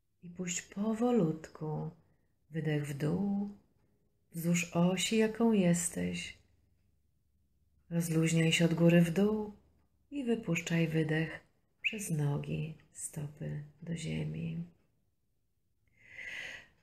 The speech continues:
A teraz przenieś uwagę, uwagę swojej wyobraźni, przenieś na miejsce pomiędzy piersiami. Poddychamy przez chwilę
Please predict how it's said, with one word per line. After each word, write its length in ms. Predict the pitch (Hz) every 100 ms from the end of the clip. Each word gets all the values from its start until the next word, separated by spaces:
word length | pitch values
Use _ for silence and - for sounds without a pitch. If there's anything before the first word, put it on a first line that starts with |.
| _ _ _
A 60 | 247
teraz 320 | 294 285 -
przenieś 640 | - 269 285 196 175 170
uwagę, 960 | 160 151 151 151 151 156 165 185 233 254 - _ _ _ _ _ _ _ _ _ _ _ -
uwagę 320 | 180 175 170
swojej 340 | 170 175 170
wyobraźni, 1040 | 160 165 160 165 160 160 160 180 196 208 - -
przenieś 400 | - 294 269 247
na 120 | 220
miejsce 580 | 196 202 214 208 - 226
pomiędzy 520 | 208 170 156 151 160
piersiami. 960 | 170 170 - - 151 143 147 165 175 175 - _ _ _ _ _ _ _ _ - - - _ _ _ _ -
Poddychamy 800 | 302 214 196 196 180 175 170 175
przez 280 | - 170
chwilę 600 | - - 160 151 151 156